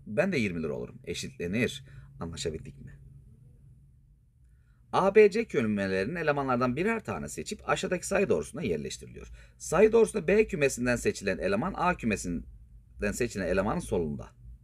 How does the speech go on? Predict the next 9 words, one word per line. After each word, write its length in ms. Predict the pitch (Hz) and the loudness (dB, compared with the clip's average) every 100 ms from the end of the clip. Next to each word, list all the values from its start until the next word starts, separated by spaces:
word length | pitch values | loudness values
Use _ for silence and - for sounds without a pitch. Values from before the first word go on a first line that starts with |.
| - - | -10 0
Demek 240 | 202 190 | 4 4
ki 160 | 135 135 | 2 4
B'yi 300 | 180 175 165 | 8 8 6
ben 220 | 151 160 | 2 4
buraya 260 | 175 135 | 8 8
bir 60 | 113 | 8
yere 160 | 101 123 | 6 6
yazsam 500 | 190 - 98 196 214 - - - - - - | 4 2 0 0 -2 -14 -20 -20 -20 -16 4
A 320 | 160 123 139 | 8 8 8